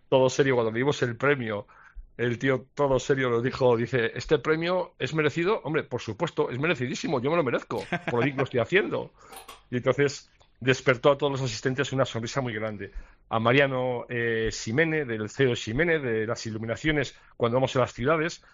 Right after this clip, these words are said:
nuestra gente se encarga de hacer esos repasos. Cuando nosotros miramos para arriba y vemos la iluminación,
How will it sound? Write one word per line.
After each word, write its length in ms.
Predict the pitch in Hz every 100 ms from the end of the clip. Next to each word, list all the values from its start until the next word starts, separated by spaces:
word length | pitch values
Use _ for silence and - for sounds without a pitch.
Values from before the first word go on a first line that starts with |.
| _ -
nuestra 280 | 127 - 123
gente 240 | 135 135
se 100 | -
encarga 300 | 123 135 127
de 60 | 117
hacer 140 | 123
esos 180 | - 110
repasos. 580 | 110 156 165 156 190 - _ - _ _ _
Cuando 160 | 120 110
nosotros 240 | 117 123
miramos 260 | 123 127 -
para 180 | 123 120
arriba 220 | 135 127
y 40 |
vemos 240 | 123 123 120
la 140 | 113
iluminación, 640 | 117 113 113 - 156 226